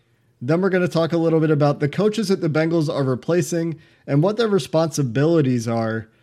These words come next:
So we're gonna talk about what it is that the Bengals need to replace from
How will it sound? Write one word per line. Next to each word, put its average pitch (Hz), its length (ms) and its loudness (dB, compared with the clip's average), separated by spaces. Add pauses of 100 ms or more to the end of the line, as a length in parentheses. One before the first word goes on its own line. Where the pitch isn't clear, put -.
(400)
So 139 320 2
we're 139 220 2
gonna 151 160 2
talk 156 240 0
about 147 320 0
what 139 320 2
it 160 140 4
is 151 240 4
that 139 120 2
the 139 80 0
Bengals 143 400 2
need 143 180 2
to 135 80 -2
replace 139 440 0
from 127 480 -2